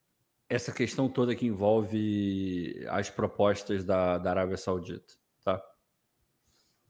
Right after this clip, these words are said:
E como é que eu vejo, e eu vou dar uma opinião, obviamente, uma opinião muito pessoal,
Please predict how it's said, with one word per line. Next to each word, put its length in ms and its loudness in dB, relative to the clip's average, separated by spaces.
E 80 -2
como 240 8
é 40 4
que 160 8
eu 160 12
vejo, 640 8
e 340 0
eu 120 4
vou 140 2
dar 140 4
uma 100 4
opinião, 640 2
obviamente, 500 2
uma 80 -4
opinião 280 -2
muito 320 0
pessoal, 840 4